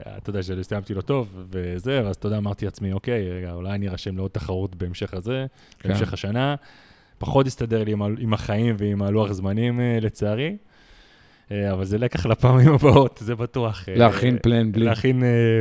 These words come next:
Speaker 1: פלן בי, יותר, אה, יותר, יותר רציני. אבל זהו, אני רוצה להגיד שבאמת, ה-, הבאסה הייתה גדולה, כן? לקח לי,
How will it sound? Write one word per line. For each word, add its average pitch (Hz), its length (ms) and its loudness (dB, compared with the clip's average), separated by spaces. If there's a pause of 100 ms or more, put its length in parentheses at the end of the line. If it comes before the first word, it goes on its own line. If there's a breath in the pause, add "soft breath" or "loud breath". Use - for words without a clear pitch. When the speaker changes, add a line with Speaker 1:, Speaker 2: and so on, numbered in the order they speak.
(120)
Speaker 1:
פלן 110 280 2
בי, 131 300 2
יותר, 110 360 -6
אה, 98 720 -10 (840 soft breath)
יותר, 107 260 -2
יותר 104 240 -2
רציני. 110 500 -4 (520 soft breath)
אבל 107 120 -8
זהו, - 140 -2
אני 165 80 2
רוצה 143 160 0
להגיד 151 160 -2
שבאמת, 127 560 2
ה-, 101 240 -12
הבאסה 113 300 -2
הייתה 110 180 -2
גדולה, 98 360 0
כן? 104 220 -4
לקח 95 300 -4
לי, 113 100 0